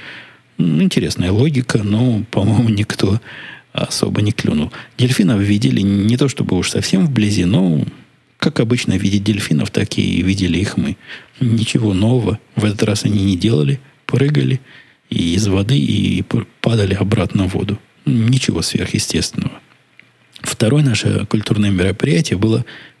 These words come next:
поездка на соседний остров, который, в отличие от нашего, необитаем. То есть там вообще нет населения, необитаемый настоящий остров. Называется Хан-, Хантинг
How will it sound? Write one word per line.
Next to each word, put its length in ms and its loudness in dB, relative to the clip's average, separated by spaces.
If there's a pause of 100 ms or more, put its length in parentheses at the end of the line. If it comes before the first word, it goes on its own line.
поездка 420 0
на 120 0
соседний 440 0
остров, 420 0 (580)
который, 360 0
в 140 -2
отличие 400 0
от 80 -2
нашего, 300 0
необитаем. 760 2 (420)
То 80 -2
есть 120 -2
там 120 0
вообще 280 0
нет 420 -4
населения, 540 2
необитаемый 800 2
настоящий 640 0
остров. 500 -4 (480)
Называется 960 0
Хан-, 320 -2 (200)
Хантинг 680 0